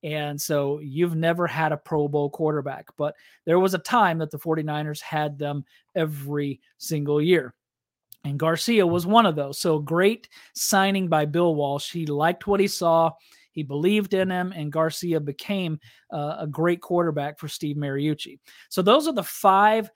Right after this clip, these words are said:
greatest free agent signings in forty-niners history. Deion Sanders, Justin Smith,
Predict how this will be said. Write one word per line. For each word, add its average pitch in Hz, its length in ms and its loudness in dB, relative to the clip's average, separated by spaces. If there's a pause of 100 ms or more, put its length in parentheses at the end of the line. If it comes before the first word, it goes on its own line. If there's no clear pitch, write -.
(480)
greatest 185 800 0
free 190 380 -2
agent 170 300 -4
signings 160 680 -6
in 160 220 -6
forty-niners 156 720 -4
history. 151 580 -10 (920)
Deion 220 460 2
Sanders, 143 760 -8
Justin 196 540 2
Smith, 147 680 -8